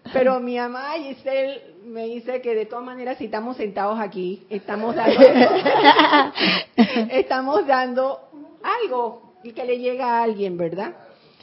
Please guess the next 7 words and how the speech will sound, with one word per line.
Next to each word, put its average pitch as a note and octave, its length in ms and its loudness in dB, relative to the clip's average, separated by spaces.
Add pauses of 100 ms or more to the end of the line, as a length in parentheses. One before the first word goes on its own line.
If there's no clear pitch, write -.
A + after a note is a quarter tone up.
(320)
Así A3+ 400 -6
que F4 520 -8 (680)
si B3 120 -14
tenemos C4+ 400 -12
todas C4 260 -6
estas C#4 240 -8
herramientas, G#3 760 -8